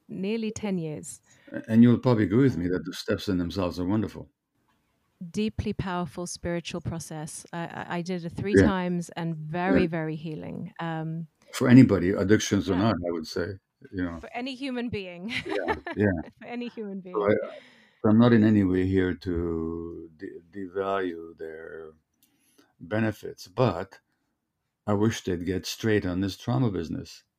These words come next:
Speaker 1: Yes.
Speaker 2: Which i-, which is largely missing. Uh,
Speaker 1: Yes.
Speaker 2: you know, the, I, I know it comes into it here or there, but it, i-, it's not, it, it should be a front and center.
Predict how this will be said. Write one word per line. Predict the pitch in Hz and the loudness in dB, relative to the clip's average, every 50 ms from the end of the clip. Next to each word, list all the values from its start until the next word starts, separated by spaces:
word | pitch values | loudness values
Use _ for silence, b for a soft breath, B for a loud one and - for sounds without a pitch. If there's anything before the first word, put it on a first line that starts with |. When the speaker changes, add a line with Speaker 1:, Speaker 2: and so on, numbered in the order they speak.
| _ _ _ _ _ _ _ _ _ _ _ _ _ _ _ _ _ _ _ _ _ _ _ | _ _ _ _ _ _ _ _ _ _ _ _ _ _ _ _ _ _ _ _ _ _ _
Speaker 1:
Yes. | 202 180 180 190 160 - - - - | -20 -18 -16 -16 -18 -20 -20 -12 -8
Speaker 2:
Which | 107 104 - - 104 | -8 -6 -4 -4 -4
i-, | 107 - | -2 -2
which | 117 104 101 - 98 | 0 -2 -2 -2 -4
is | 90 82 - | -4 -2 0
largely | 104 104 101 95 78 87 92 90 | 2 2 2 2 2 0 0 2
missing. | 92 101 104 98 - - 80 78 - 92 - _ _ _ _ _ _ _ _ _ _ _ _ _ _ _ _ _ _ _ _ _ _ - - | 2 2 0 -2 -4 -8 -8 -8 -10 -12 -16 _ _ _ _ _ _ _ _ _ _ _ _ _ _ _ _ _ _ _ _ _ _ -16 -12
Uh, | - 87 85 90 50 50 - - - - | -10 -8 -8 -6 -6 -6 -6 -8 -10 -10
Speaker 1:
Yes. | - - - - - - - - - - | -12 -16 -18 -20 -18 -18 -18 -16 -12 -8
Speaker 2:
you | - 107 104 | -6 -4 -2
know, | 92 90 90 | -2 -2 -2
the, | 90 - - - - - - - - - - - | -4 -6 -8 -10 -10 -12 -16 -16 -18 -18 -14 -6
I, | 101 | -2
I | |
know | 104 110 113 110 | 0 2 4 2
it | 98 - - | 2 0 -2
comes | - 104 101 92 87 | -2 0 0 0 2
into | 101 95 90 98 92 | 0 0 0 0 -2
it | 90 85 | -2 -2
here | 90 92 90 87 | -2 -2 -2 -2
or | 85 85 | -2 -2
there, | 92 98 101 113 117 | -2 -2 -2 -2 -2
but | 104 95 87 | -2 -4 -4
it, | 90 87 82 80 - _ _ _ _ _ _ _ _ _ _ _ _ _ _ _ _ _ _ _ _ _ _ - | -4 -4 -6 -8 -12 _ _ _ _ _ _ _ _ _ _ _ _ _ _ _ _ _ _ _ _ _ _ -10
i-, | - | -8
it's | 95 98 101 101 101 - 101 - - | -6 -4 -4 -4 -4 -6 -6 -2 2
not, | 117 110 104 - - | 2 2 2 0 -4
it, | - - 101 107 117 | -8 -6 -4 -4 -2
it | 113 117 | -4 -2
should | - - 139 123 | -2 -2 2 4
be | 123 110 | 6 6
a | 98 95 95 101 | 6 6 2 -2
front | 98 - - - 113 101 - | -4 -6 -2 0 0 0 0
and | 95 87 - | -2 -4 -4
center. | - 101 87 78 - 90 85 - _ | -4 -6 -6 -6 -8 -10 -12 -14 _